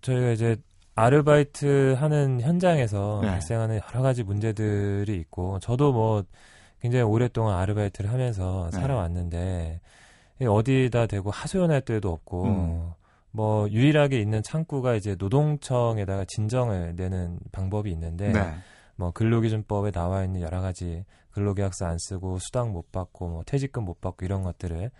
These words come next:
Speaker 1: 내는 게 있는데, 저도 뭐, 몇 번 내봤습니다만, 사실 이게 뭐, 기약 없이 언제까-, 언제 해결될지도 모르고,
Speaker 2: 네.
Speaker 1: 또 노동청에서도 뭐, 너무 바쁘다고, 이렇게
Speaker 2: 음.
Speaker 1: 근로감독관 이런 분들이 수가 너무 없으니까 바쁘다고 하시고,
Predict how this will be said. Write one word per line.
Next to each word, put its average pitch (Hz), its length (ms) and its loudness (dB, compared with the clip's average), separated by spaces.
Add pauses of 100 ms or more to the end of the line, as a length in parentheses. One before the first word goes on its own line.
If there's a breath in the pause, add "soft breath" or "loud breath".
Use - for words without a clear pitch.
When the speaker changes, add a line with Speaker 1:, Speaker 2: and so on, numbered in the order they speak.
(440 soft breath)
Speaker 1:
내는 110 240 2
게 113 100 2
있는데, 101 380 0
저도 123 320 2
뭐, 113 220 0
몇 92 180 -4
번 107 140 -2
내봤습니다만, 101 920 -2 (540 soft breath)
사실 127 240 -2
이게 107 380 2 (480 soft breath)
뭐, 95 500 0
기약 143 380 6
없이 104 340 0
언제까-, 110 560 0
언제 107 240 0
해결될지도 117 540 -2
모르고, 92 400 -4
Speaker 2:
네. 92 280 -2 (400 loud breath)
Speaker 1:
또 131 360 0
노동청에서도 127 1200 2
뭐, 120 240 -2
너무 113 160 2
바쁘다고, 110 840 -2
이렇게 113 80 0
Speaker 2:
음. 90 240 0
Speaker 1:
근로감독관 107 760 -2
이런 98 200 -2
분들이 95 200 -4
수가 131 280 -4
너무 98 240 -2
없으니까 90 840 -4
바쁘다고 92 480 -6
하시고, 110 560 -4